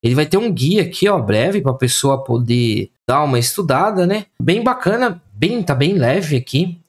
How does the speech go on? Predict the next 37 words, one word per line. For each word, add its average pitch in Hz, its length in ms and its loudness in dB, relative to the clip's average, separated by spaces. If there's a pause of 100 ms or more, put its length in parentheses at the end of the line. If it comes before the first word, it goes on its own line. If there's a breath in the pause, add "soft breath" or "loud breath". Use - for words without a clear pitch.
ó, 117 100 2
ele 113 140 0
vem 143 160 0
com 147 220 -2
personalizado 143 880 0
o - 20 4
menu 123 300 2
aqui, 123 340 -2
isso 180 220 0
é - 20 4
um 170 80 4
Gnome, 170 460 2
tá? 151 240 -2 (360 loud breath)
Se - 140 -2
a 127 60 2
gente 139 320 0
abrir 123 260 0
as 113 320 0
configurações 135 960 0
aqui, 180 260 -2
ó, 123 160 0 (320 soft breath)
vocês 127 240 -2
estão 143 180 0
vendo 135 300 0
que 165 160 -4
é 151 80 2
um 156 100 0
Gnome. 123 460 0 (300)
Eu 117 60 0
tive 175 200 2
que 175 100 2
espelhar 156 440 2
a 127 40 0
tela 123 280 0
aqui 185 220 -2
porque 160 280 -2
ele, 147 640 0